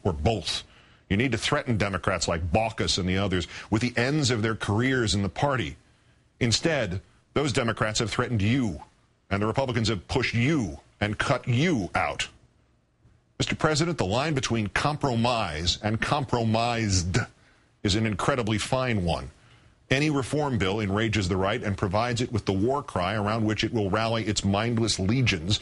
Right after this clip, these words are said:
in the midterms and in twelve. But this Republican knee-jerk inflexibility provides an incredible opportunity to you, sir, and an incredible license. On April sixth, two thousand and three,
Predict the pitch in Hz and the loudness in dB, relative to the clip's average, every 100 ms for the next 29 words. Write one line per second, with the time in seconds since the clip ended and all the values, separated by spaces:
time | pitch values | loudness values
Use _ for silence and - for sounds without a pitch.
0 | - - 110 113 110 127 113 92 98 98 | -4 -4 0 2 2 2 0 0 0 0
1 | 101 101 95 - 147 143 101 78 - - | 0 0 0 0 0 0 -2 -6 -10 -16
2 | - - - 139 151 143 151 202 190 165 | -16 -8 -4 0 0 0 0 0 0 2
3 | 160 127 139 104 147 - 143 - 127 135 | 2 2 0 0 -2 0 0 0 0 0
4 | 131 123 117 117 117 117 117 - 208 180 | 0 0 0 0 0 0 -2 -2 -2 -2
5 | - 110 107 - - 226 139 80 90 90 | 0 0 0 -2 0 0 0 0 0 0
6 | 95 107 120 156 - - - 180 190 147 | 0 0 0 -4 -16 -6 -2 0 2 0
7 | 123 175 180 131 107 135 185 - - - | 0 0 0 0 0 0 0 -2 -2 -4
8 | - - _ _ _ - - - - 135 | -6 -12 _ _ _ -20 -20 -6 -4 0
9 | 196 233 247 233 - 170 170 - - - | 0 0 0 0 0 -2 -2 -6 -6 -2
10 | 214 226 185 165 147 143 123 113 - - | 0 2 0 0 0 0 0 -2 -2 -2
11 | 156 139 82 | 0 0 -2